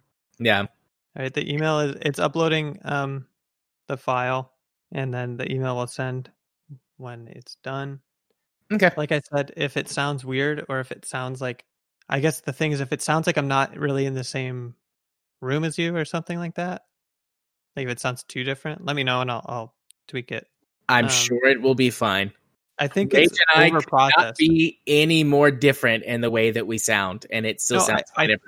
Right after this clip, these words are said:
Speaker 2: I
Speaker 1: week.
Speaker 2: think I left too many things on, and I think it's, like, overprocessed. So if it sounds weird, let me know, 'cause I didn't listen to it. I just noticed all the things were still turned on.
Speaker 1: Yeah.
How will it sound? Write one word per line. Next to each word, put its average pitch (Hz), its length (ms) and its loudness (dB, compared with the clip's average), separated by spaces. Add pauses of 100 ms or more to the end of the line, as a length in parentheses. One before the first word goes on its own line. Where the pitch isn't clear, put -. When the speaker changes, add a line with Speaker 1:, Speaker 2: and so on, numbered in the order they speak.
Speaker 2:
I 92 80 2
Speaker 1:
week. 143 160 -4
Speaker 2:
think 180 240 -4
I 156 120 0
left 147 340 -2
too 170 100 -4
many 147 200 -4
things 147 300 -4
on, 120 220 -4
and 127 140 -8
I 123 80 -6
think 135 220 -8
it's, 139 140 -8
like, 120 220 -8
overprocessed. 131 960 -4 (500)
So 120 300 -10 (720)
if 135 80 -6
it 127 140 -6
sounds 147 580 -6 (500)
weird, 131 640 -2 (400)
let 139 140 -8
me 131 80 -6
know, 123 180 -8
'cause 135 160 -12
I 131 80 -4
didn't 127 280 -4
listen 113 240 -12
to 117 160 -14
it. 117 160 -16 (560)
I 143 80 -6
just 131 180 -12
noticed 120 260 -10
all 120 100 -6
the 117 100 -12
things 123 260 -12
were 120 100 -14
still 131 200 -16
turned 131 260 -14
on. 117 220 -12 (360)
Speaker 1:
Yeah. - 280 2